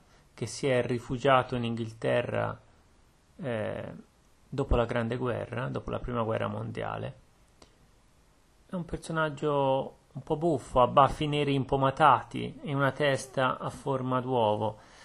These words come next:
È sempre vestito in modo impeccabile e parla con un accento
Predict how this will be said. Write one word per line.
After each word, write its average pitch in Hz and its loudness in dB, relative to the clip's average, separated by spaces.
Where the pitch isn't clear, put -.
È - -6
sempre 156 0
vestito 143 -4
in 143 -2
modo 143 2
impeccabile 151 0
e 170 0
parla 156 6
con 143 0
un 170 -2
accento 113 -4